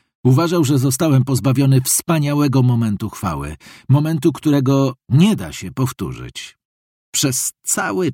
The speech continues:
czas wiedziałem, że powinienem utrzymać nerwy na wodzy. Musiałem przyjąć decyzję sędziów spokojnie, bo emocje były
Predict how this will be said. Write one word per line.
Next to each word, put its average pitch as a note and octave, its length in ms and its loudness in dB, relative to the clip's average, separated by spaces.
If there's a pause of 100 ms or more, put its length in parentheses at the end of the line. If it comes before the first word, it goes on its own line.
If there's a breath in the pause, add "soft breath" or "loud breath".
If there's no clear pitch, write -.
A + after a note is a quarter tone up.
czas - 560 -4
wiedziałem, A2+ 680 -6
że G2 140 -6
powinienem G#2+ 580 -4 (120)
utrzymać A2 640 -2
nerwy F#2+ 400 -6
na F#2 140 -4
wodzy. C#2+ 380 -12 (520)
Musiałem F#2+ 400 -2
przyjąć D2 460 -8
decyzję D#2+ 480 -8
sędziów E2 380 -8
spokojnie, G#2 640 -4
bo A#1+ 180 -18
emocje D2+ 380 -8
były C2 260 -10